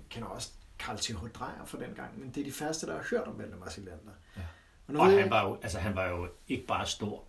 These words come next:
Speaker 2: han var jo kæmpestor. Det er bare vigtigt, at man forstår
Speaker 1: Ja.
Speaker 2: det, når vi sidder og snakker om, han var,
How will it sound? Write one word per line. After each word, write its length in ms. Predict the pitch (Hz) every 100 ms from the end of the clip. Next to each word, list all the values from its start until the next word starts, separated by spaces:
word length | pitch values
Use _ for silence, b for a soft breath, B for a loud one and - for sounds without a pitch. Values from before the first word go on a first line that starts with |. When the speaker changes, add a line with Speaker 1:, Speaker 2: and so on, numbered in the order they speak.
| -
Speaker 2:
han 220 | - 90
var 160 | 90 85
jo 240 | 80 80 - - b b - - - - -
kæmpestor. 720 | - - - - - 95 -
Det 80 |
er 80 | 110
bare 180 | 123 107
vigtigt, 360 | 113 113 135 127
at 160 | 113
man 160 | 113 92
forstår 400 | - - 147 135
Speaker 1:
Ja. 60 | 135
Speaker 2:
det, 80 | 156
når 100 | 135
vi 80 |
sidder 220 | 120 120 110
og 60 |
snakker 300 | 104 104 101
om, 160 | 98 95
han 180 | 113 104
var, 340 | 104 92 87